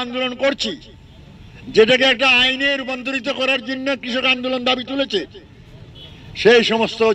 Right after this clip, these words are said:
জায়গা থেকে এই তিনটা কৃষি আইন, যেটাকে কালো আইন বলছি আমরা, সেখান থেকে সরে এসে ফসল খোলা বাজারে ছেড়ে দেওয়া হবে। ন্যূনতম সহায়ক মূল্য বলতে কিছু থাকবে না।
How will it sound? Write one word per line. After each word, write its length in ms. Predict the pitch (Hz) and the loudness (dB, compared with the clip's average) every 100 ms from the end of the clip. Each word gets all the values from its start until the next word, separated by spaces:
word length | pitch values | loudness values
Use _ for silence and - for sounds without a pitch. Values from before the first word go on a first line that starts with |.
| 202 | 2
জায়গা 260 | 208 208 202 190 | 2 2 0 0
থেকে 280 | 196 220 247 277 247 277 - - - - 214 | 0 2 2 2 -2 -12 -20 -20 -14 0 2
এই 100 | 214 208 | 2 0
তিনটা 300 | 202 185 202 185 | -4 0 0 0
কৃষি 280 | 190 180 180 196 175 | -2 -2 2 4 2
আইন, 200 | 185 202 190 | 0 0 2
যেটাকে 260 | 175 170 185 | 2 0 -2
কালো 200 | 180 175 175 | 0 2 0
আইন 140 | 175 165 | 0 0
বলছি 240 | 185 220 233 240 | 2 2 0 0
আমরা, 180 | 247 277 285 - - - | 2 0 0 -6 -18 -4
সেখান 240 | 214 220 226 233 | 0 2 2 0
থেকে 140 | 233 220 | 0 2
সরে 240 | 208 226 247 247 | 2 2 2 2
এসে 200 | 277 311 320 311 - - - 440 415 440 440 - - - - - - - - - - - - - - - - - - | 2 0 0 -8 -18 -20 -20 -20 -20 -18 -18 -18 -20 -20 -20 -20 -20 -18 -18 -18 -18 -16 -16 -16 -14 -16 -16 -4 4
ফসল 460 | 226 220 247 226 240 - | 6 6 4 4 2 2
খোলা 280 | 196 214 208 | 4 4 4
বাজারে 300 | 202 190 185 170 | 0 0 -2 -4
ছেড়ে 200 | 160 185 165 | -6 -6 -4
দেওয়া 180 | 165 147 | -4 -4
হবে। 200 | 143 143 - - - - - - - 147 | -6 -10 -14 -18 -20 -20 -20 -20 -14 -2
ন্যূনতম 540 | 220 240 233 247 254 | 2 2 2 0 0
সহায়ক 420 | 196 226 247 247 | 0 2 2 2
মূল্য 280 | 240 247 247 | -2 -2 0
বলতে 260 | 247 240 254 | 0 0 -4
কিছু 220 | 233 254 | -4 0
থাকবে 260 | 262 254 | 0 2
না। 80 | 269 | 0